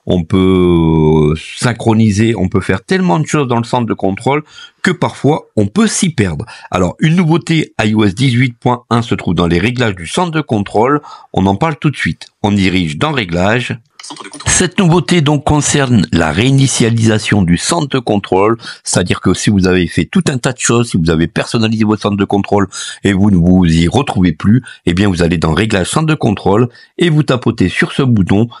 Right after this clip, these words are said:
Réinitialiser le centre de contrôle et tout va redevenir comme avant. Ça c'est vraiment une bonne astuce, n'hésitez pas à aller voir, c'est une nouveauté I O S dix-huit point un. D'ailleurs, en parlant du centre de contrôle,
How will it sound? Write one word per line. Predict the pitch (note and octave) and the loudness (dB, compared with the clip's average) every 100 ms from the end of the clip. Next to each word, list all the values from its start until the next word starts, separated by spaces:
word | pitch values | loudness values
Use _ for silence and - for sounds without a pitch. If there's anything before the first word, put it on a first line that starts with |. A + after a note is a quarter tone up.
| _ | _
Réinitialiser | E2 F#2+ C3 B2+ A#2 A2+ G#2 G#2 F#2+ G2+ F2+ - - | 0 2 2 2 2 0 2 2 2 2 0 -6 0
le | G2 E3+ | 2 2
centre | D#3 E3 C#3+ | 2 0 0
de | C3 | 0
contrôle | A#2+ G2+ F2 F#2 A2+ A#2 - - | 0 -2 0 0 0 -2 -8 -6
et | |
tout | - C3+ | 0 2
va | G#2 | 2
redevenir | G2 D#2 E2 G2+ A#2+ | 2 2 2 2 0
comme | - A2+ | -2 0
avant. | A2 F#2 E2 - - | 2 0 -2 -8 -8
Ça | - | -4
c'est | D3+ - | -2 0
vraiment | F2+ A2+ C#3 | 2 2 2
une | F#2+ | 2
bonne | B2+ F3 | 0 0
astuce, | D#3+ - F3+ F#3+ - - - | -4 0 0 0 -6 -14 -4
n'hésitez | F2+ E2+ - | -2 -2 -2
pas | G2+ C#3+ | -2 0
à | |
aller | B2 | 2
voir, | G#2 B2+ | 2 0
c'est | - F2 | -2 -2
une | F#2 G2 | 2 4
nouveauté | E3+ E3 A#2+ C3+ D3 D3 - _ | 4 4 2 0 0 -2 -14 _
I | G2+ F2 | -2 2
O | F2 | 2
S | B2+ C#3+ | 2 0
dix-huit | F#2+ C3+ B2 C#3 F3 - | 0 2 2 2 0 0
point | C#3+ C3 | -2 0
un. | F#2+ F2 - - | -2 -4 -8 -6
D'ailleurs, | - G2 F#2+ C#3 C#3 - | -2 2 4 2 -2 -4
en | F3 | -2
parlant | E3 C#3+ G#2+ | 0 0 0
du | F2 E3+ | 0 0
centre | - F3 | 0 0
de | C3+ | 0
contrôle, | A#2+ G2+ F2 G2+ B2+ | 2 0 2 2 0